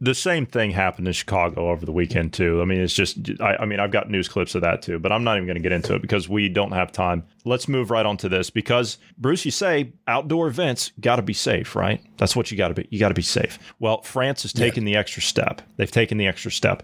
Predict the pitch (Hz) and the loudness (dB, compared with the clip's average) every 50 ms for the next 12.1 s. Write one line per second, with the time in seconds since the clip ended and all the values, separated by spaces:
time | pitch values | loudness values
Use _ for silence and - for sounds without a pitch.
0 | - - - - 98 92 107 95 - - 107 87 - - - _ _ _ - 117 | -12 -8 -4 -2 0 0 0 0 0 0 0 0 -2 -4 -14 _ _ _ 0 0
1 | 117 107 - 110 85 101 - - - 127 139 127 139 131 113 - 139 127 117 107 | 0 2 0 -2 -4 -4 -6 0 0 2 2 2 0 -4 -2 0 0 2 2 0
2 | 95 80 113 110 107 95 95 90 110 110 110 107 95 90 101 101 92 - - 90 | 0 0 0 0 0 0 0 0 2 2 2 2 0 0 -2 -2 -2 -2 -2 0
3 | 87 87 82 - - - 101 87 90 98 90 - - - 101 101 90 92 90 82 | 0 0 0 -2 0 2 2 2 4 2 0 -2 -4 0 2 2 2 2 0 -2
4 | 85 - - 101 92 92 90 85 87 - _ - - 113 113 110 107 - - - | -4 0 0 2 2 2 0 0 -4 -6 _ -4 -2 0 0 0 0 -2 -2 -2
5 | 110 104 - - 107 104 98 92 - - 110 104 87 98 92 - - 92 78 80 | 0 0 0 0 0 0 0 0 0 0 0 2 2 2 -2 0 -2 -6 0 2
6 | 107 87 - - - - - - - - - - - - 127 123 107 - - - | 2 2 2 0 -2 -2 -2 -2 -4 -8 -18 -10 -2 0 2 2 2 0 -4 -2
7 | 113 101 87 87 - - - - - - - - - - - - _ - - 95 | 0 0 0 0 -2 -2 -2 -2 0 0 0 -2 -2 -6 -8 -14 _ -2 0 2
8 | 92 92 92 87 85 82 - 95 85 76 76 92 95 - - 95 90 - - - | 2 4 2 2 0 0 0 0 0 0 0 -2 -2 0 0 0 0 0 -4 -10
9 | - - _ - - 120 120 113 110 120 123 131 - - 117 120 113 110 107 110 | -12 -14 _ -8 -6 -2 -2 0 2 2 0 0 -2 -4 -2 0 0 2 2 0
10 | 107 - - - - 123 139 135 - - 131 120 113 101 - 123 123 120 107 95 | -2 -4 -6 -2 0 0 0 0 0 0 0 0 0 0 0 0 2 2 0 -2
11 | - - 147 151 170 180 175 156 147 131 113 92 113 110 101 101 98 104 107 95 | -2 -2 0 0 2 2 2 2 2 0 0 2 0 0 0 0 0 0 0 0
12 | - | -2